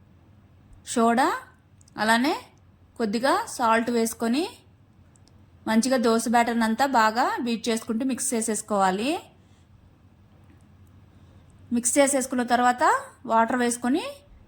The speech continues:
కన్సిస్టెన్సీ సరిపోయే వరకు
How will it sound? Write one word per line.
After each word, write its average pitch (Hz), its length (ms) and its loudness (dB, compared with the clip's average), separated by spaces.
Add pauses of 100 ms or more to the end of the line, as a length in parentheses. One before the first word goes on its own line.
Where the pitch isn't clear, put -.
(200)
కన్సిస్టెన్సీ 240 680 0 (2000)
సరిపోయే 233 440 2
వరకు 233 300 -2